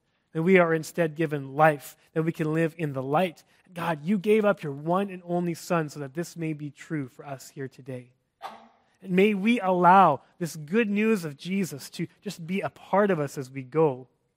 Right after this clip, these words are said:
a part of us as we live in our relationships, God, that we would also make sure that we look at everyone with your eyes,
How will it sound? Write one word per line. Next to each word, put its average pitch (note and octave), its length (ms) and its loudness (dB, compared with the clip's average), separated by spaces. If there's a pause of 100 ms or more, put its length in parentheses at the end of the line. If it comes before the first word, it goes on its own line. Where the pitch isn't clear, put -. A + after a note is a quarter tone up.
(280)
a E3 100 -2
part A3 240 8
of F#3+ 100 4
us F3 180 -2
as D#3+ 140 -8
we D#3+ 100 -2
live E3 360 2
in D#3+ 60 -2
our D#3 120 4
relationships, D3+ 840 -6
God, C#3+ 220 -8
that C#3+ 100 -14
we F3 140 -2
would D#3+ 180 0 (280)
also F3+ 460 4
make D#3+ 200 -2
sure E3 220 -4
that D3+ 120 -4
we D3+ 100 -2
look E3+ 220 0
at D#3+ 140 -10
everyone F3+ 540 0 (180)
with C#3+ 160 -16
your D#3 380 0
eyes, B2+ 540 -6